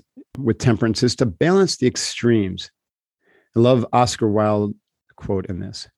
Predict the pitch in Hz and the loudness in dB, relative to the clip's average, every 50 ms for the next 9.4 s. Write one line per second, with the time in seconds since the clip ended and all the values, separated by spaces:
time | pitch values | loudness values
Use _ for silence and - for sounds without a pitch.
0 | _ - 135 156 170 196 185 151 180 170 170 160 151 127 104 101 104 101 101 101 | _ 2 2 4 4 4 4 4 4 4 6 4 4 4 2 2 2 2 0 0
1 | 104 101 - - 104 107 101 - - 110 110 104 104 101 101 98 98 101 107 139 | -2 -2 -4 -4 -4 -6 -6 -2 0 0 2 2 2 0 0 -2 -2 -2 -2 -2
2 | 175 151 - - 92 87 - _ _ _ _ - - - - - - - - - | -2 -2 -4 -6 -12 -12 -14 _ _ _ _ -20 -12 -4 -2 -2 -2 -2 0 2
3 | 208 247 185 - 120 - - 131 120 104 110 120 117 - - - _ - 139 131 | 2 2 2 2 0 2 2 2 2 4 2 0 -2 -6 -12 -14 _ 2 2 4
4 | 113 107 107 - - 135 - - 165 180 151 - - 156 143 117 104 - _ _ | 4 2 0 0 0 0 2 2 2 2 2 2 2 2 2 2 0 -4 _ _
5 | _ _ _ _ - 151 147 180 151 139 120 127 127 - 151 165 151 156 143 131 | _ _ _ _ -2 0 2 2 2 0 0 -2 0 2 2 4 4 4 4 4
6 | 131 123 123 127 127 123 123 117 123 139 156 143 - - 107 104 104 101 _ _ | 4 2 2 2 2 2 2 2 2 2 2 2 -2 -4 -8 -8 -10 -14 _ _
7 | _ _ _ _ _ _ _ _ _ _ _ _ _ _ - 139 131 120 98 - | _ _ _ _ _ _ _ _ _ _ _ _ _ _ 0 2 2 2 2 -2
8 | _ _ _ _ - 123 110 135 143 143 151 143 131 123 127 113 - - - - | _ _ _ _ -8 -2 2 4 4 6 6 4 4 4 2 0 -2 -6 -8 -8
9 | - - 151 165 139 113 - - | -2 0 2 2 2 0 -2 -8